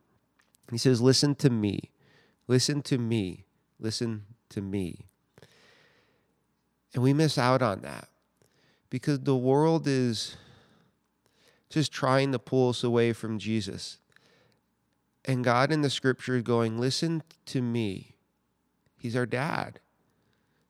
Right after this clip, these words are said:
That if you're in Christ, he, the Lord's your father. And he wants to speak to you as a loving father.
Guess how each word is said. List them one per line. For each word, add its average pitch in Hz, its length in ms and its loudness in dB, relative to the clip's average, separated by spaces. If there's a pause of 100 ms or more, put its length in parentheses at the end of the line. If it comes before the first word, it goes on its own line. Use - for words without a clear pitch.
That 123 100 -4
if 120 100 -4
you're 151 220 -4
in 165 120 -2
Christ, 156 520 0
he, - 460 -8
the 143 120 -2
Lord's 139 360 0
your 147 120 -2
father. - 600 -2 (1600)
And 143 120 -4
he 151 120 0
wants 165 260 0
to 147 80 -2
speak 156 340 -4
to - 100 -2
you 110 180 2
as 147 200 4
a 196 60 2
loving 110 360 0
father. 92 520 -6